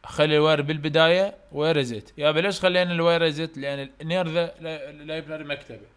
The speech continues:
مكان يعني، فخلي. الاز حطيتها بالبداية لان سؤال. احنا مو قلنا الاز نخرج عنها بالبداية اذا كانت سؤال؟ هسه اريد اسألكم من ي-، من هو يحل لي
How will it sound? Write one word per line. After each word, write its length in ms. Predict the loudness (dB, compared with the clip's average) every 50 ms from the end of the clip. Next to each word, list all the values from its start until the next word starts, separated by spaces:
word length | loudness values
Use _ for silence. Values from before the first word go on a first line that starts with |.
| _ -20 -20 _ _ -14
مكان 440 | -10 -10 -10 -6 -6 -6 -6 -6 -8
يعني، 320 | -12 -12 -12 -10 -10 -10
فخلي. 360 | -12 -14 -16 -16 -16 -18 -18 -20 _ _ _ _ -18
الاز 400 | -16 -12 -8 -8 -8 -8 -10 -12
حطيتها 440 | -12 -10 -8 -8 -8 -8 -8 -10
بالبداية 440 | -10 -8 -10 -10 -8 -6 -6 -6 -6
لان 220 | -6 -8 -12 -14 -16
سؤال. 280 | -14 -12 -10 -10 -10
احنا 140 | -12 -14 -16
مو 140 | -16 -14 -12
قلنا 200 | -10 -10 -10 -10
الاز 280 | -12 -12 -12 -14 -14
نخرج 280 | -14 -12 -10 -10 -10 -8
عنها 120 | -8 -8
بالبداية 440 | -8 -10 -12 -12 -10 -8 -8 -8 -6
اذا 120 | -8 -10 -10
كانت 260 | -10 -12 -14 -14 -14
سؤال؟ 320 | -14 -10 -8 -8 -8 -8 -10 -14 -16 -16 -16 -16 -18 -20 -18 -16 -16 -8 -4 -4 -4 -4 -6 -18 -20 -20 _ _ _ _ _ _ _ _ _ _ _ _ _ _ _ _ _ _ _ _ _ _ _ _ _ _ _ _ _ _ _ _ _ _ _ _ _ _ _ _ _ _ _ _ _ _ _ _ _ _ _ _ _ _ _ _ _ _ -10
هسه 320 | -10 -8 -8 -6 -6 -6
اريد 220 | -6 -6 -6 -4
اسألكم 520 | -4 -6 -6 -6 -6 -8 -8 -8 -6 -6 -6
من 160 | -6 -6 -6
ي-، 220 | -6 -8 -8 -10
من 200 | -10 -12 -10 -10
هو 180 | -8 -8 -8 -6
يحل 360 | -6 -8 -8 -6 -8 -8 -8
لي 380 | -8 -10 -10 -10 -10 -12 -14